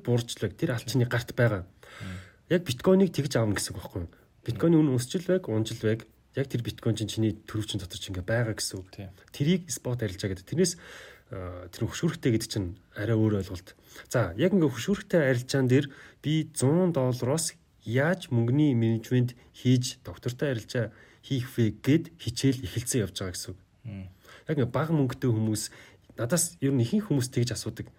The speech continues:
Speaker 1: Одоо тэгээ чиний яриад байгаагаар ингээд 100 долларынхаа 1% рисклээд энэ ч одоо хидцээ сая доллар хүлэн гэж явах юм ингээд айгүйх асуултад ороод ирээд идэг. Тэнгүүтээ би өөрөх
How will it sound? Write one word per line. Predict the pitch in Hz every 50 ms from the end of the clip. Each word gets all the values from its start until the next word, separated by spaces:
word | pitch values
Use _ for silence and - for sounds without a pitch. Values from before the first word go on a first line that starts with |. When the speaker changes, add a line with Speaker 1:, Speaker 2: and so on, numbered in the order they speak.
| _ - _ - _ _ _ _ _
Speaker 1:
Одоо | - - 113 170 156
тэгээ | 156 156 160
чиний | - 160 165 160
яриад | 156 143 143 -
байгаагаар | - 131 127 123 127 123 110
ингээд | 104 - 139
100 | 156 165 151
долларынхаа | 143 131 127 127 127 123 - 127
1% | 113 127 143 - 135 127 127 123
рисклээд | 117 123 127 123 - - - 127 123 120
энэ | 117
ч | - 123
одоо | 117 - 107
хидцээ | - 127 127 123 - - - - 208 202 202 190 147 123 - - - - - - - - - -
сая | - 139 175
доллар | 170 - 156 147 143 147 139 127
хүлэн | - 135 131 - 151
гэж | 139 127 123 123 - 127 123
явах | 120 117 - 139
юм | 135 123
ингээд | 110 113 110 107 110
айгүйх | 117 123 135 151 156 -
асуултад | - 117 - - 131 123 123 120 - 117
ороод | 107 110 110 107 - -
ирээд | - 123 117 127 135 123 131 120
идэг. | 123 170 165 165 - - - - - - - - - - - -
Тэнгүүтээ | - 135 156 160 - 151 131
би | 143 147 139 135 - - - - - - - -
өөрөх | - 110 104 98 92 92 107 127 123 123